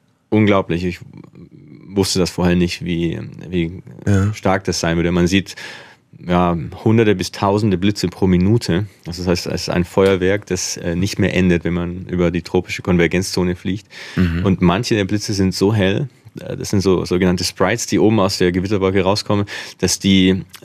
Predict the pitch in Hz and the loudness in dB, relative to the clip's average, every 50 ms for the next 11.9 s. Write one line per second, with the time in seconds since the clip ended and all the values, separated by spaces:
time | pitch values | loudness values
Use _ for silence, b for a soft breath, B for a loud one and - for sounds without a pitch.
0 | 95 101 - 95 90 - 90 98 120 - 131 113 117 104 - 101 90 90 101 110 | -20 -8 -4 -2 0 2 2 2 2 2 2 2 0 2 2 2 2 2 0 0
1 | - - 98 - - 95 87 - - 85 87 - 95 95 95 85 82 78 78 87 | 0 -2 -2 0 0 0 0 0 -2 -4 -2 -2 0 0 0 0 0 0 2 2
2 | 87 87 87 92 - - - - 85 85 - - 90 90 - - 104 107 - - | 4 4 4 2 -2 -6 -10 -12 -10 -6 -2 0 0 0 0 0 0 0 0 0
3 | 107 107 104 98 98 104 110 - 113 101 113 120 104 71 95 - - 87 90 104 | 2 2 2 2 2 2 2 0 0 0 0 0 0 -2 -4 -2 0 0 2 0
4 | - - 98 95 92 92 90 - - - - - - _ - 92 92 90 87 - | 0 0 0 0 0 0 0 -2 -6 -10 -16 -20 -14 _ -2 2 2 2 2 2
5 | 95 104 107 104 101 - - 92 - 113 113 107 107 92 87 87 85 95 101 - | 2 2 2 2 2 0 -2 -2 0 2 2 2 2 2 2 2 0 0 0 -2
6 | - 87 - 90 85 80 - - - 82 87 110 - - B B B B B B | -4 -4 -2 -2 -4 -4 -2 -2 0 0 0 0 -2 -6 B B B B B B
7 | B - - 104 101 107 101 92 - 101 - - - 95 80 90 92 90 90 92 | B -2 0 0 2 2 0 0 0 -4 -4 -2 0 2 2 2 2 2 2 2
8 | - 87 85 80 85 82 - 87 87 85 80 90 90 - - - - - - 80 | 0 -2 -2 -2 -2 -4 -2 -2 -2 -2 -2 -4 -4 -4 -8 -10 -10 -10 -14 -14
9 | 87 - 90 80 85 87 90 87 87 92 107 90 85 92 - 90 95 90 85 - | -6 -2 0 0 0 2 2 0 2 2 0 0 0 0 0 0 2 2 0 0
10 | - - 82 - 98 - 90 - - - 87 85 87 - - - - - - - | -2 -6 -8 -8 -10 -12 -12 -12 -10 -8 -8 -8 -8 -10 -10 -10 -8 -8 -10 -12
11 | B B B B B B B B B B B _ - - - - - - | B B B B B B B B B B B _ -8 -4 -2 -2 -2 -2